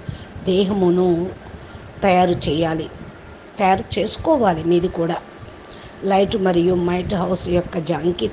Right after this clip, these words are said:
తయారు కావాలి. మీ యొక్క సంకల్ప శక్తితోటి ఏదైతే ఉపన్యాసం గురించి తయారవుతూ ఉంటారో, మీరు కర్మ చేస్తూ కర్మాతీత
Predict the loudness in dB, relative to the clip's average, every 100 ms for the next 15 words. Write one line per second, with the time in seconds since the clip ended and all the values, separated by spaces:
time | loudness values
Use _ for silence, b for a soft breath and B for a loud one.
0 | -2 -4 -6 -6 -6 -4 -6 -6 -10 -12
1 | -14 B B B B 2 4 4 2 2
2 | 2 4 2 2 -2 -2 -6 -4 -4 -2
3 | -4 0 2 2 -2 -10 -12 -16 -14 B
4 | B B B -12 -2 0 2 2 4 4
5 | 4 2 -2 -8 -8 -8 -8 -12 -16 -12
6 | -10 -10 -12 -18 -18 -18 -18 -12 -8 2
7 | 6 6 6 0 -2 -2 -2 -4 -4 -8
8 | -4 0 2 2 0 -6 -4 -2 -2 0
9 | 0 0 -6 -8 -12 -20 -20 -20 B B
10 | B B B -2 4 6 4 2 0 0
11 | 0 -2 -2 -2 -4 -4 -2 -2 -2 -2
12 | -6